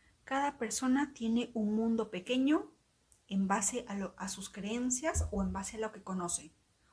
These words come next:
Otros mundos les es distinto porque no lo conocen". ¿Verdad? Y, y lo mismo aplica cuando nosotros a-, aprendemos algo nuevo, sea un país, sea una palabra, sea lo que tú quieras,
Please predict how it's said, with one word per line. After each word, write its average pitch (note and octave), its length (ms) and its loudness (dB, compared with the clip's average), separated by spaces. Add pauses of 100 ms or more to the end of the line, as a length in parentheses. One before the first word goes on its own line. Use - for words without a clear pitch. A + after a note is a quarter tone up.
(100)
Otros C4+ 400 -2
mundos C4 420 4
les G3+ 240 2
es G#3+ 140 2
distinto A3 460 -2
porque F#3+ 220 -10
no G#3 120 -4
lo G#3+ 160 -8
conocen". - 400 -6 (1500)
¿Verdad? G3 340 -4 (260)
Y, A3+ 240 -2
y G#3 80 -4
lo G3+ 120 2
mismo C4 300 -2
aplica A#3+ 320 -8
cuando G#3 240 -2
nosotros G3 460 -4 (240)
a-, - 200 -6
aprendemos G#3+ 680 -2
algo G#3+ 240 -2
nuevo, G3 360 2
sea F3+ 300 -2
un F3+ 200 -4
país, F#3 440 -8
sea F#3+ 180 -6
una F#3+ 300 -2
palabra, F#3 540 -6
sea A3 160 -10
lo B3 120 -6
que A3 80 -6
tú G3+ 120 -8
quieras, A3+ 500 0